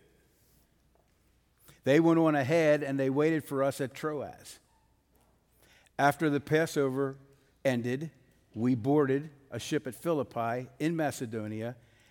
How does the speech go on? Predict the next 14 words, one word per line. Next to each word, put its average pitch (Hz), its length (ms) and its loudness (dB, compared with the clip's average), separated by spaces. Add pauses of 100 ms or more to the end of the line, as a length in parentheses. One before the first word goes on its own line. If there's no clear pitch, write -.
and 117 140 -6
five 139 300 0
days 139 260 -2
later 135 260 0
we 120 160 -4
joined 123 320 -4
them 120 200 -4
in 117 80 -6
Troas, 110 640 -8 (260)
where 113 160 -4
we 110 140 -6
stayed 113 300 -8
a 104 60 -8
week. 101 420 -14